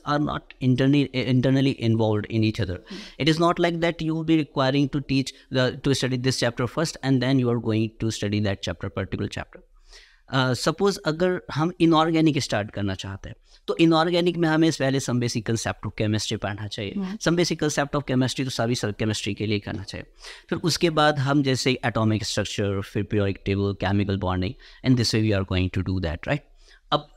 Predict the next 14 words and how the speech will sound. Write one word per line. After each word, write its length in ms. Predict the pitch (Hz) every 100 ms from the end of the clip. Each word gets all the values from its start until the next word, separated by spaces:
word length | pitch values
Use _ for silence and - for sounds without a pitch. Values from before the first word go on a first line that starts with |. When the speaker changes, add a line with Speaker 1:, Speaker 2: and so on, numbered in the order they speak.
| _ _ _
Speaker 1:
ऑर्गेनिक 420 | 139 160 175 202 196
केमिस्ट्री 420 | 175 175 - 170
में 160 | 170
भी 140 | 160 175
हमें 280 | 131 139 147
एक 160 | 131
सीरीज 220 | - 131
से 140 | - 110
चलना 260 | 110 98
पड़ता 300 | 95 90 -
है, 240 | 92 - - _ _ - - -
जैसे 300 | 123 120 -
जीओसी 480 | 110 117 120 113 120
करेंगे, 520 | 104 107 107 104 104